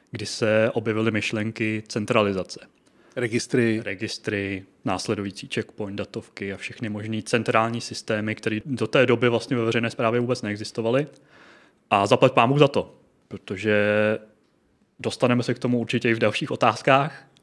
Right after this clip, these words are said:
Speaker 1: My nejsme na tom zas tak špatně, jak to občas vypadá a jak my Češi rádi říkáme, že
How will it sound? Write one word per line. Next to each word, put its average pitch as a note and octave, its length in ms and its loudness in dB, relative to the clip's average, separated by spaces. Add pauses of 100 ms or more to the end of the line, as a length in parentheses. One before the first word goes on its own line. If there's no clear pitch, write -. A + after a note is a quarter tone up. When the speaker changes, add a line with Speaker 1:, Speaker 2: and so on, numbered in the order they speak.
Speaker 1:
My G#2+ 160 0
nejsme G#2+ 340 0
na G#2 80 2
tom A2+ 140 -6
zas G#2 140 -6
tak G#2 120 -8
špatně, F#2 580 -10
jak F#2+ 160 -10
to G#2+ 120 -6
občas G2 280 -6
vypadá G2+ 600 -4 (200)
a G2+ 100 -2
jak G2 380 -4 (320)
my G#2+ 140 -2
Češi A2 300 -4
rádi G2+ 240 -2
říkáme, G#2 640 -4 (120)
že G2 180 -8